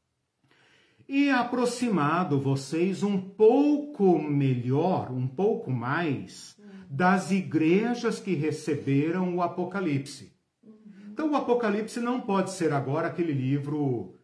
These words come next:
Speaker 1: estrombólico, aquele livro esquisito. Ele tem que ser um livro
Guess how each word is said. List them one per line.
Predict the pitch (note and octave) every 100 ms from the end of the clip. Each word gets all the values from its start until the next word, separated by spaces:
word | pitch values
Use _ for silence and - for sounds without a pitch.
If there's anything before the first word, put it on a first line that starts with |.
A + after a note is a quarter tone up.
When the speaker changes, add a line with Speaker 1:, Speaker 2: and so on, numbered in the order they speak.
| _ _
Speaker 1:
estrombólico, | - - E3 C#3+ C3 C#3 C#3 D3+ B2+ A2 B2+
aquele | A2 C3 B2
livro | A2 A#2 B2+ A#2+ A#2+ G#2 F#2 - _ _
esquisito. | - - E3+ - - D3+ C3+ - - _ _ _ _ _
Ele | D#4+ D4
tem | C#4+ C4
que |
ser | - A#3+
um | A3+ G3+
livro | E3 D#3 E3+ G3 F#3 A3+ A#3+ B3